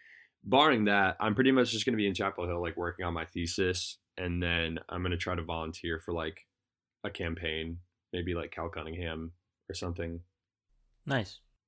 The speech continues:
Speaker 1: But I don't know exactly. Um,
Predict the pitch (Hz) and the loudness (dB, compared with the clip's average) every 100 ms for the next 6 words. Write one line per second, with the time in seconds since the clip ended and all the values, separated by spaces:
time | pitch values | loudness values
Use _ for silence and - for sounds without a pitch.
0 | - 104 101 98 95 - - - - 117 | -10 0 2 2 0 -4 -18 -12 -4 0
1 | 127 107 131 131 127 117 101 95 92 95 | 2 2 0 2 4 4 4 2 0 0
2 | 98 104 101 101 101 101 104 104 123 127 | -2 -2 -2 -2 -2 -2 0 2 2 2
3 | 117 - _ _ _ _ 110 107 110 110 | 0 -4 _ _ _ _ -6 -4 0 0
4 | 107 | 2